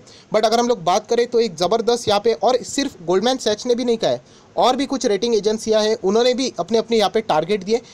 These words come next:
and सारे के target हम लोग को higher level पे फिलहाल तो देखने को मिल रहे हैं। हालांकि ये फ़ोर्टीन थाउजेंड का target कब बोल, बोल रहे हैं? कल मूरत trading पे? ऐसा नहीं दोस्तों, एक दो दिन की बात नहीं यहाँ पे कर रहे हैं, वो हमेशा long term की बात करते हैं।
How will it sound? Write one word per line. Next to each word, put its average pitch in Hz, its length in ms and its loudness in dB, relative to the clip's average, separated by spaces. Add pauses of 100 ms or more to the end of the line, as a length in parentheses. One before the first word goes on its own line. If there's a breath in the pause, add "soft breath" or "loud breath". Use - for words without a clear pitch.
(160 loud breath)
and 220 100 0
सारे 226 320 0
के 277 120 -6
target 208 380 -2
हम 220 100 0
लोग 226 100 0
को 240 60 0
higher 185 300 0
level 202 180 0
पे 208 120 -4
फिलहाल 175 280 -2
तो 185 120 -6
देखने 160 220 -4
को 151 160 -4 (280 loud breath)
मिल 160 140 0
रहे 139 140 0
हैं। 123 180 -8 (280 loud breath)
हालांकि 233 260 0
ये 277 40 -2
फ़ोर्टीन 240 460 -2
थाउजेंड 247 240 2
का 254 100 0
target 220 400 0
कब 226 140 0
बोल, 175 260 -2
बोल 175 180 0
रहे 175 140 0
हैं? 185 80 -4 (160)
कल 226 120 0
मूरत 196 320 -2
trading 226 240 0
पे? 156 180 0 (100)
ऐसा 170 240 -2
नहीं 185 160 -2
दोस्तों, 185 320 -2 (340 loud breath)
एक 202 200 0
दो 240 160 4
दिन 226 200 -2
की 240 120 -4
बात 180 260 -2
नहीं 220 120 2
यहाँ 202 120 2
पे 202 120 -2
कर 180 160 -2
रहे 202 100 0
हैं, 233 60 -2
वो 240 80 0
हमेशा 214 300 -2
long 170 260 0
term 202 100 -2
की 202 120 -6
बात 190 180 -2
करते 202 240 -4
हैं। 247 80 -2